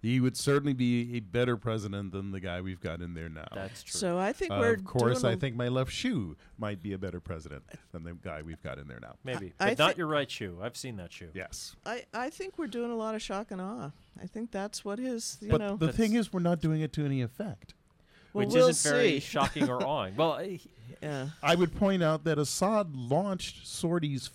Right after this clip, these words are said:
Speaker 1: from the very air base that we hit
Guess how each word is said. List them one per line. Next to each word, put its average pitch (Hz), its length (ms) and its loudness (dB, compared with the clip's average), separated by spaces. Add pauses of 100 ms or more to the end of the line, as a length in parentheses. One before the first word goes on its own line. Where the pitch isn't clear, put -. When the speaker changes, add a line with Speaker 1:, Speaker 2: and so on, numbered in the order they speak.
(120)
Speaker 1:
from 165 380 2
the 135 80 -4
very 135 560 0
air 160 200 -2
base 127 380 -2
that 107 140 -6
we 175 340 -4
hit 123 300 -2